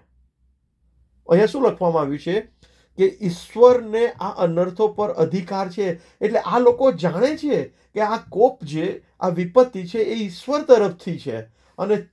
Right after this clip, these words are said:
એ જાણવા છતાં તેઓ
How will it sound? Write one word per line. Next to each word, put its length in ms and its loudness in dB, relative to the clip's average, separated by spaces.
એ 200 2
જાણવા 720 2
છતાં 1000 -8
તેઓ 420 2